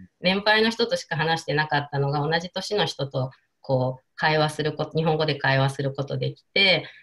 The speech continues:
こう、あ、自分がもし日本で生まれ育ってたら、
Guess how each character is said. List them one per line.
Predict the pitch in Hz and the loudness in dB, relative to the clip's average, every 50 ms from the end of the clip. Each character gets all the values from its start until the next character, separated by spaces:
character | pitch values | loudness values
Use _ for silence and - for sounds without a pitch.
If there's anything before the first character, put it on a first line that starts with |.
| _ _ _ _ _ _ _ _ _ - | _ _ _ _ _ _ _ _ _ -2
こ | - 175 160 151 - - | 0 2 4 4 2 2
う、 | 180 | 2
あ、 | 180 160 160 | 2 2 2
自 | 156 156 | 0 -2
分 | 160 170 175 175 170 | 0 2 2 4 4
が | 170 165 165 165 - - - _ _ | 4 6 6 4 4 0 -6 _ _
も | - 196 208 | -2 -2 0
し | 208 196 180 | 0 0 0
日 | 175 | 0
本 | 160 175 180 180 | 0 0 0 2
で | 165 | 2
生 | 156 151 | 2 2
ま | 156 160 | 2 2
れ | 160 165 | 2 2
育 | 165 - 156 160 | 0 0 2 2
っ | 156 156 | 0 2
て | - 151 | 0 -4
た | 139 - 127 127 | -2 0 2 2
ら、 | 143 143 143 135 127 123 | 4 4 4 2 2 0